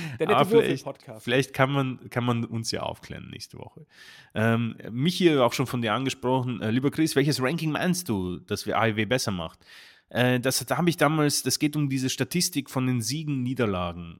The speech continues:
Speaker 2: Äh, das hab ich gemeint. Ähm, weil, äh, da, ich glaub, da ging's darum, dass Roman Reigns keine Gegner hat.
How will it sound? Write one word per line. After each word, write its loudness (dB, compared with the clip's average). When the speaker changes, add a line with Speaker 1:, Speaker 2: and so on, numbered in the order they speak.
Speaker 2:
Äh, -16
das -8
hab -2
ich -10
gemeint. -14
Ähm, -8
weil, -6
äh, -20
da, -8
ich -10
glaub, -8
da -6
ging's -8
darum, -4
dass -6
Roman -2
Reigns -6
keine -8
Gegner -6
hat. -10